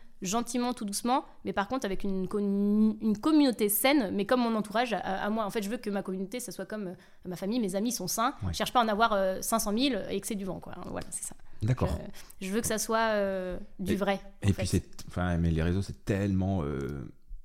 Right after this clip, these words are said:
Speaker 2: aléatoire. Enfin, tout le monde se pense avoir la, la bonne technique pour, euh, battre l'algorithme.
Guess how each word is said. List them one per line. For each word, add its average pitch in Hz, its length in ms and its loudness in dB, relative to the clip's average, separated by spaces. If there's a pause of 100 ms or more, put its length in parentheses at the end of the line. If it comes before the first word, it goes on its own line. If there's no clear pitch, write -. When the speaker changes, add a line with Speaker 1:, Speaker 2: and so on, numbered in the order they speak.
(280)
Speaker 2:
aléatoire. 98 680 4
Enfin, 90 160 0 (260)
tout 117 100 6
le 117 60 12
monde 123 120 10
se - 120 4
pense 98 400 6
avoir 95 240 6
la, 90 120 6
la 90 80 4
bonne 95 160 4
technique 104 360 0
pour, 82 220 -2
euh, 71 160 -2
battre 87 240 0
l'algorithme. 90 460 2